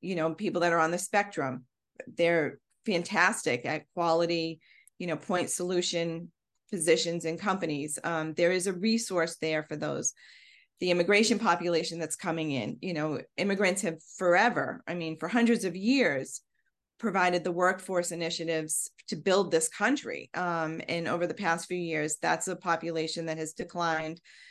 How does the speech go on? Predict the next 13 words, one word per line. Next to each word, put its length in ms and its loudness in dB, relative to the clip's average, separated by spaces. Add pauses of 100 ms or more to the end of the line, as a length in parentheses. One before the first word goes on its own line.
(160)
based 300 4
on 140 -2
the, 260 -4
you 120 -4
know, 120 -2
the 160 -4
regulations 720 -2
and 100 -8
everything 360 -6
at 80 -10
the 140 -6
immigration 520 -4
level. 320 -8